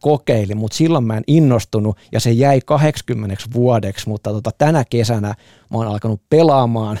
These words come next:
Mä en oo kovin hyvä siinä vieläkään, mutta tota, harjoitellaan, niin ehkä jonain päivänä olen, olen myös hyvä golfari.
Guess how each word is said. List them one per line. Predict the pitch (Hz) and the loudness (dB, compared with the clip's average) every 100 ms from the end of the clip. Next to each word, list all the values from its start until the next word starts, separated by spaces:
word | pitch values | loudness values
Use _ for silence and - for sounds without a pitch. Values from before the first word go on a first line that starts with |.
| - | -6
Mä | 123 | -4
en | 123 | -2
oo | 104 | -4
kovin | - 127 120 | -2 2 4
hyvä | 123 135 131 | 4 2 0
siinä | 110 107 101 | -2 -2 -2
vieläkään, | 120 120 104 - 98 95 | 0 0 -2 -4 -6 -4
mutta | 101 - | -6 -8
tota, | 104 98 - 107 - _ - - _ _ _ | -8 -8 -4 -6 -6 _ -20 -20 _ _ _
harjoitellaan, | - 160 147 120 104 101 98 98 | -4 0 0 0 -4 -8 -6 -4
niin | 110 | -4
ehkä | - | -2
jonain | 131 160 147 113 - | 2 4 4 0 0
päivänä | 101 95 98 | -2 -2 -4
olen, | 98 104 107 | -4 -6 -6
olen | 107 110 | -4 -2
myös | 110 107 - | -2 -4 -2
hyvä | 110 104 | -2 0
golfari. | 117 92 - - - | 0 -2 -6 -10 -12